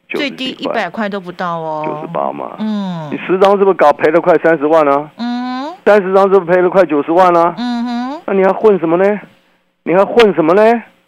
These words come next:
Speaker 2: 这年怎么过啊？
Speaker 1: 所以我就跟你讲，你很多分析师节目，我跟你讲，你听听就算了，你听了把它当真，我跟你讲，你一买就倒霉了，对不对？那我从一月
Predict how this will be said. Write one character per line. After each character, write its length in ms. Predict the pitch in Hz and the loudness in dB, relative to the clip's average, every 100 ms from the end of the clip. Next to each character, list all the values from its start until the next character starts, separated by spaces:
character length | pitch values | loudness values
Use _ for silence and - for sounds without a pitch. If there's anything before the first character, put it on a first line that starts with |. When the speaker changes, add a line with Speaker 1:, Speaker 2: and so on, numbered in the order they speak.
| _ | _
Speaker 2:
这 140 | 311 | -8
年 240 | 277 233 | -6 -6
怎 100 | 277 | -4
么 120 | 220 202 | -6 -6
过 260 | 285 262 | -4 -2
啊？ 160 | 208 165 | -2 -2
Speaker 1:
所 80 | 240 | 0
以 40 | |
我 120 | 254 | 2
就 80 | 185 247 | 2 2
跟 180 | 277 | 0
你 40 | 277 | 0
讲， 200 | 320 135 | 0 0
你 40 | 127 | 0
很 220 | 160 151 | 0 2
多 140 | 220 | 2
分 180 | 226 233 | 4 2
析 180 | 233 214 | 2 0
师 120 | 226 | -2
节 120 | 165 | 2
目， 100 | 175 | 2
我 60 | 180 | 2
跟 140 | 147 | 0
你 40 | 180 | 0
讲， 120 | 147 | 0
你 120 | 107 | 0
听 240 | 110 190 196 | -4 -4 -2
听 120 | 202 | 0
就 120 | 190 | 0
算 440 | 175 - - 185 95 | -2 2 4 4 2
了， 100 | 64 _ _ _ _ _ | -8 _ _ _ _ _
你 120 | - 147 | -6 -4
听 200 | - 226 | 0 2
了 80 | |
把 120 | 202 151 | 4 4
它 60 | |
当 260 | 175 196 208 | 4 2 2
真， 160 | 185 208 | 2 2
我 100 | 156 | 2
跟 100 | 151 | 2
你 40 | |
讲， 160 | 139 123 | 2 0
你 160 | 143 | 0
一 40 | 185 | 0
买 200 | 165 110 | 0 0
就 120 | 117 | 0
倒 200 | 107 80 | 0 0
霉 160 | 71 65 | -2 -8
了， 160 | 58 - - - _ _ _ _ _ _ _ _ | -10 -14 -20 -20 _ _ _ _ _ _ _ _
对 100 | - | -14
不 80 | 64 | -12
对？ 140 | - - - _ _ - _ _ | -12 -16 -20 _ _ -20 _ _
那 160 | 233 208 | 2 4
我 80 | |
从 180 | 151 175 | 4 2
一 40 | |
月 100 | 214 | 4